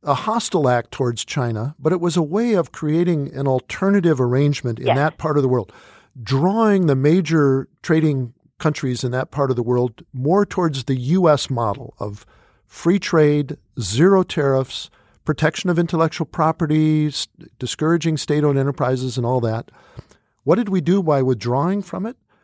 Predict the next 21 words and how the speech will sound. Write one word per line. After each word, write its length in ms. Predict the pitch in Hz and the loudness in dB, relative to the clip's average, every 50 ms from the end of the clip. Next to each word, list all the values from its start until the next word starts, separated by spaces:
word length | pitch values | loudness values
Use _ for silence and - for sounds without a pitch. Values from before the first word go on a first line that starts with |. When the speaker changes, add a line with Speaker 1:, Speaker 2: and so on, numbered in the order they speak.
| _ | _
Speaker 1:
The 140 | - 170 202 233 | -2 0 2 2
other 180 | 254 277 262 | 4 4 4
eleven 320 | 220 185 190 196 196 190 180 | 4 4 4 2 2 0 -2
countries 460 | - 202 190 - - 151 139 - - - | -2 -2 -4 -2 -4 -6 -6 -6 -10 -10
have 160 | - 143 120 117 | -10 -10 -6 -4
gone 220 | 139 156 190 202 | -2 0 0 0
ahead 420 | 180 151 165 156 147 143 147 - - - | 0 0 0 0 -2 -2 -4 -10 -12 -8
and 140 | 135 131 131 | -8 -6 -6
signed 320 | - - 139 156 190 190 | -4 -4 -2 -2 0 0
the 80 | 156 131 | -2 -2
agreement, 440 | 104 117 117 110 104 120 170 - - _ _ _ _ | -2 -4 -4 -4 -4 -6 -8 -10 -14 _ _ _ _
which 180 | - 139 - - | -10 -10 -6 -4
means, 240 | 185 214 220 208 - | -2 -2 -2 -2 0
by 200 | - 165 160 165 | 0 2 2 4
the 100 | 151 151 | 2 2
way, 380 | 143 147 151 151 147 151 143 - _ _ _ _ _ _ - 110 - | 4 4 4 4 2 0 -4 -6 _ _ _ _ _ _ -14 -4 0
beef 280 | 147 196 220 - - - | 2 2 2 0 -2 -2
producers 540 | 170 147 147 160 165 - - 147 135 117 139 | -2 0 2 2 0 0 -2 -4 -4 -2 -2
in 100 | 131 127 | 0 0
Australia 680 | 127 127 120 - - - 151 147 151 151 143 135 123 | 0 -2 -4 -6 -4 0 2 4 4 4 4 2 2
will, 220 | 117 120 117 117 | 2 0 -2 -2